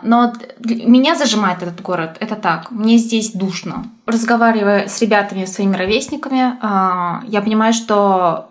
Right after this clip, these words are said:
им тут тоже иногда нечего сделать. Наверное, городу стоит задуматься о том, чтобы сделать более приличные клубы, даже те же,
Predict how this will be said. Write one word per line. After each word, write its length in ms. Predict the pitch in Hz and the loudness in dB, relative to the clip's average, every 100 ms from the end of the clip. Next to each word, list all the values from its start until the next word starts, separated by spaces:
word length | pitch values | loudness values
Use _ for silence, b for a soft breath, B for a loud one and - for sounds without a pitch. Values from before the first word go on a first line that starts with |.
| _ _ - | _ _ -6
им 260 | 214 208 | -2 -2
тут 220 | 214 208 | -2 -2
тоже 800 | - 220 240 247 247 240 226 - - - | 2 2 2 2 4 4 2 0 -10 -14
иногда 380 | - 202 196 214 | -4 -2 0 0
нечего 360 | 202 196 208 202 | 0 -2 -4 -4
сделать. 600 | 196 180 165 160 - - B B B B B | -4 -6 -4 -6 -12 -20 B B B B B
Наверное, 760 | 214 226 233 233 220 214 - - _ | 2 4 6 6 6 2 -2 -14 _
городу 420 | 226 220 233 233 226 | 2 4 4 2 -2
стоит 260 | 226 214 | 0 0
задуматься 460 | 208 214 220 214 - | 2 0 0 0 -2
о 120 | 202 | 0
том, 200 | 226 262 | 0 0
чтобы 440 | 262 220 202 202 | 0 -2 2 2
сделать 580 | 196 - 226 233 220 - - | 0 2 4 4 2 -2 -8
более 800 | 202 220 233 226 220 214 208 202 - - | 2 4 6 6 6 4 4 -2 -6 -8
приличные 640 | - 226 214 220 - 208 208 | 4 4 4 0 0 -2 -2
клубы, 600 | - 233 226 220 196 208 | 0 4 6 6 4 4
даже 300 | 196 202 196 | 4 2 0
те 320 | - 208 208 | 0 2 2
же, 280 | 208 202 | 0 -2